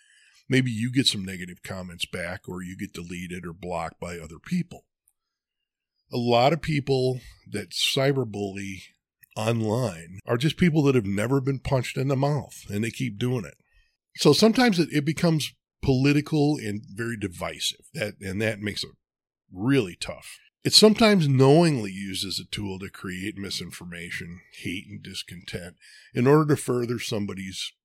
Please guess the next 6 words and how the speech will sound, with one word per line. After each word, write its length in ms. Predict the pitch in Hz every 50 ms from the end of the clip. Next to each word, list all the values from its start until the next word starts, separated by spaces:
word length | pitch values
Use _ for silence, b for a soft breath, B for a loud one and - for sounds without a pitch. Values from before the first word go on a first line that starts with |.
| _ _ _ -
personal 460 | - 127 123 110 - - 113 98 95
agenda 480 | 92 90 87 - 98 92 95 95 95 95
or 160 | 95 95 -
some 280 | - - 107 101 92
group's 460 | 85 - 110 101 98 104 104 - - -
agenda. 540 | 85 78 - 90 85 67 76 - _ -